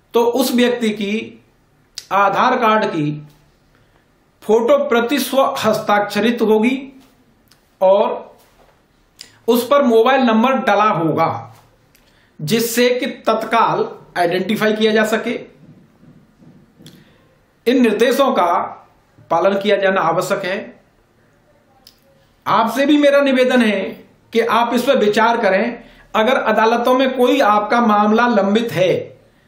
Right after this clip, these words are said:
तो आप एहतियात रखें और देखते रहें, कहीं ऐसा न हो कि जावेद भाई की तरह अगर वो जागरूक नहीं होते तो नुकसान हो जाता,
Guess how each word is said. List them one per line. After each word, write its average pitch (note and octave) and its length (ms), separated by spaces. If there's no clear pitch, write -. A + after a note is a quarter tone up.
तो A3+ 60
आप A3+ 480
एहतियात A3 520
रखें G3+ 520
और A#3+ 260
देखते A3 400
रहें, G3 400
कहीं G#3+ 180
ऐसा G#3 380
न B3 80
हो G3+ 200
कि G3+ 120
जावेद G3 400
भाई A3+ 260
की A#3 120
तरह F#3+ 460
अगर G#3 200
वो A#3+ 180
जागरूक A3+ 480
नहीं A3+ 160
होते G#3+ 320
तो G3 60
नुकसान A3 420
हो G3+ 200
जाता, G3+ 320